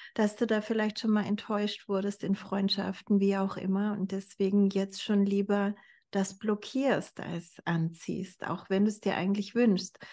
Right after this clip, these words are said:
Also Wunsch und Unterbewusstes passt nicht immer zusammen.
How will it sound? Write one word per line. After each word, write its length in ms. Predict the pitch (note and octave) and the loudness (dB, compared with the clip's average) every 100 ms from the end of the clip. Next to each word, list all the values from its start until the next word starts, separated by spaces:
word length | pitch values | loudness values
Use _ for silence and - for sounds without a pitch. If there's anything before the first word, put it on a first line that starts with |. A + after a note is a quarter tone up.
| - - | -18 -4
Also 320 | G3+ G#3+ G#3 | 0 0 2
Wunsch 340 | A3 B3+ D4 | 2 2 2
und 140 | A3 G3+ | 0 0
Unterbewusstes 920 | A3+ B3+ C4 G#3+ G3 G#3+ G#3+ - G3+ | 2 2 2 0 0 -2 -4 -8 -8
passt 400 | - A3 A3 A3+ | -6 -2 -2 0
nicht 160 | G#3+ G#3 | -2 0
immer 200 | G3 F#3+ | -2 -2
zusammen. 720 | F#3+ F#3+ F3+ F3+ G3 E3 E3 | -4 -2 0 2 2 0 -6